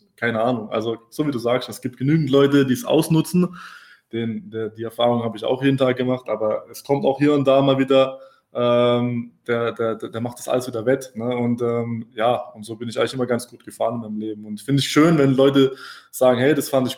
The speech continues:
cool und das mach ich jetzt auch so“, dann hat das alles doch was gebracht und deswegen sitzen wir auch heute hier, ne?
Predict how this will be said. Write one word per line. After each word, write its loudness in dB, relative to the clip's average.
cool 4
und 0
das -14
mach -4
ich -12
jetzt -12
auch 2
so“, -2
dann -8
hat 0
das -8
alles 2
doch -8
was -6
gebracht -4
und -10
deswegen -2
sitzen -16
wir -6
auch -10
heute -10
hier, -16
ne? -20